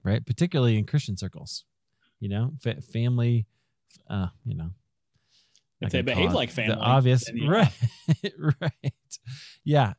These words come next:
Speaker 1: And, uh, but that's just not always, always the norm. Uh, it doesn't always happen that way. I love what you said. No amount of shared D N A gives someone permission to treat you that way, right? Like, that's,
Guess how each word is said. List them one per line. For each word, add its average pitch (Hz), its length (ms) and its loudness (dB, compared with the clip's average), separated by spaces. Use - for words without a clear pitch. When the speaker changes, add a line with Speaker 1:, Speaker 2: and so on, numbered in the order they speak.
Speaker 1:
And, 123 400 0
uh, 117 360 2
but 120 120 -4
that's 127 200 -2
just 110 160 -6
not 107 420 -2
always, 98 800 -2
always 95 280 -6
the 87 60 -6
norm. 87 640 -4
Uh, 87 140 -8
it 87 80 -12
doesn't 95 200 -6
always 85 200 -6
happen 85 320 -8
that 82 160 -8
way. 85 300 -6
I - 40 -8
love 95 120 -2
what 92 180 -6
you 90 60 -8
said. 87 420 -6
No 98 160 0
amount 95 240 -2
of 85 80 -8
shared 95 320 -6
D 95 140 -2
N 92 100 0
A 90 100 0
gives 85 280 -6
someone 90 220 -4
permission 87 440 -10
to - 80 -20
treat - 260 -10
you 78 120 -10
that 131 120 -14
way, - 120 -14
right? 82 260 -12
Like, 82 160 -14
that's, 87 300 -10